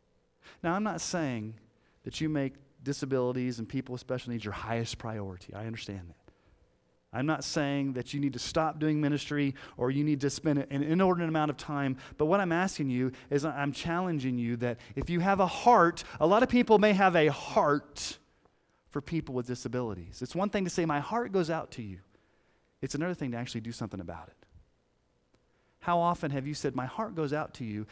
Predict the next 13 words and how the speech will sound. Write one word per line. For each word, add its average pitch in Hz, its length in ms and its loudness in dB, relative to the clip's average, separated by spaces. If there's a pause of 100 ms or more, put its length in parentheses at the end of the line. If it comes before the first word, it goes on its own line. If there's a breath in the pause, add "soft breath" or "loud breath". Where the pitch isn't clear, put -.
(160 loud breath)
and 127 100 -2
then 127 120 0
you 127 80 -2
do 123 120 -4
nothing 110 320 -6
about 101 300 -10
it? - 160 -20 (2250)
Well, 139 140 -2
that's 180 240 -2
not 208 140 0
really 156 220 -2
true 143 200 -6
love. 131 440 -6